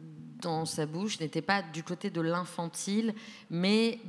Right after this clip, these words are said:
du regard, euh, de l'enfant qui, qui n'est pas encore saturé, euh, par ce qu'il sait du monde.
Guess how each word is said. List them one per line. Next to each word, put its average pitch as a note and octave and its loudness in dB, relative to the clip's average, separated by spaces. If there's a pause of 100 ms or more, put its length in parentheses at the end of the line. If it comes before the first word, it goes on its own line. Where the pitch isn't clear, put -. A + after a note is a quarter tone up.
du F#3+ 4
regard, G3+ 2
euh, D#3 -2
de D#3+ 0
l'enfant G3+ -2
qui, E3+ -8 (420)
qui - -4
n'est E3+ 4
pas E3+ 0
encore G#3+ 0
saturé, G3+ 0 (1040)
euh, D#3+ 0 (100)
par F3 4 (440)
ce - -4
qu'il E3 -6
sait - 4
du G3+ 2
monde. F3 0